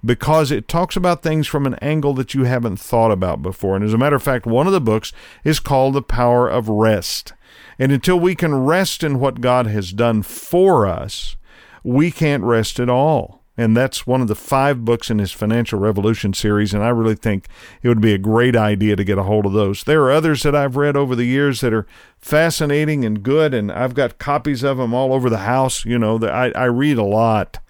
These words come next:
But I try not to just read blogs, and I try not to just read things about politics. I've read good politic,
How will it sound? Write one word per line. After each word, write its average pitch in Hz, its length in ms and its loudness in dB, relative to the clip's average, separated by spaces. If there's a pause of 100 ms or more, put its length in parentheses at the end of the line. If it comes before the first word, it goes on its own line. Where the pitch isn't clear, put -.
(400)
But 147 120 4
I 165 60 2
try 202 260 0
not 175 240 0
to 143 100 -2
just 123 520 0
read 123 420 0
blogs, 107 560 0
and 95 100 -2
I 98 240 -2
try 185 220 -2
not 180 220 0
to 127 100 -2
just 113 380 -2
read 117 280 0
things 113 300 0
about 113 320 -2
politics. 110 640 -4 (340)
I've 170 260 0
read 165 260 2
good 147 200 0
politic, 135 540 0